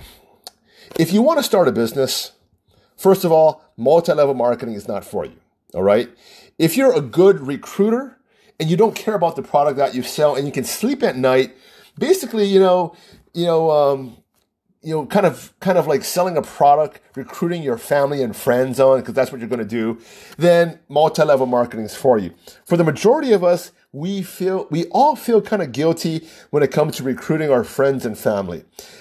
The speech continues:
or, or even our customers, because again, it's, it's not, it, it feels very, I, I'm not sure how to describe the feeling, but it feels as though you're kind of like, you're not selling them a good, a good deal, right?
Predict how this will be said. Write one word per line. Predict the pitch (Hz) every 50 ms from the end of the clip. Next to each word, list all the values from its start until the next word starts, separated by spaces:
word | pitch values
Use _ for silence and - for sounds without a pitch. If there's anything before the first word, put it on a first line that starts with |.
| - -
or, | 120 123 - - - -
or | - 139 156
even | 175 214 208 175
our | 123 -
customers, | - - - 135 - - - 127 95 78 76 - -
because | - 127 123 143 139 131 - - - - - - - -
again, | - 131 131 160 156 151 - -
it's, | 143 - - - -
it's | 165 143 -
not, | 156 165 165 175 170 - - - -
it, | 147 143 -
it | - 135
feels | - - - 196 185 165 131
very, | 120 131 165 160 170 175 165 151 - - _ _ _ - - - - - - -
I, | 175 170 -
I'm | 180 202
not | 233 -
sure | - 220 208
how | 190
to | 185 160
describe | 143 131 - - - 180 175 160
the | 135 131
feeling, | - - - 214 190 139
but | 127 127
it | 123 -
feels | - 185 180 170
as | 160 127 127
though | 151 151 151 160 - - - - - - _ -
you're | 135 147 143
kind | - - - 170 165 165
of | 156 135
like, | 139 147 139 135 135 - _ _
you're | - 147
not | 151 185 170 - - -
selling | - - - 202 214 208 185 151 131
them | 135 127 131
a | 123
good, | 123 117 156 160 151 151 - _ _ _ _ _ _ _ - - _
a | - 135
good | 117 127 165 156 131
deal, | 117 156 208 208 - - - - _ _ _ _ _ _ _ _ -
right? | 107 113 117 131 147 -